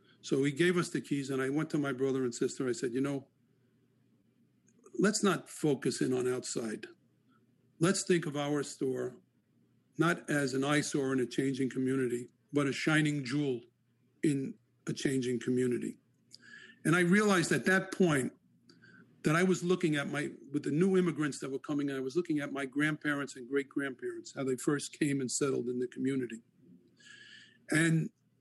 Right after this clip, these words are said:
and to me, uh, I think the survival of Little Italy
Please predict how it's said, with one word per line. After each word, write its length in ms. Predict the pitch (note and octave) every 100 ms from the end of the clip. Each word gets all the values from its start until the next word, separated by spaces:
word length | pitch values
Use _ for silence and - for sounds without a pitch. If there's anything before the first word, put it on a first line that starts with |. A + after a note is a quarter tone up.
| _
and 200 | - D#3+
to 100 | D#3+
me, 460 | E3 F3+ G3 F#3+ F#3 _ _ - - _ -
uh, 260 | C#3+ C#3+ C3+ C3+ - _ _ _ _ _ _ -
I 100 | E3
think 480 | D#3+ - F#3 F#3+ G3
the 80 | D#3+
survival 720 | - D3+ B2+ D#3+ F3 C#3+ A2 - _ _ _ _ _ _
of 160 | - C#3+
Little 420 | C#3+ D#3+ D#3+ E3
Italy 380 | D#3 C#3 A2+ G#2+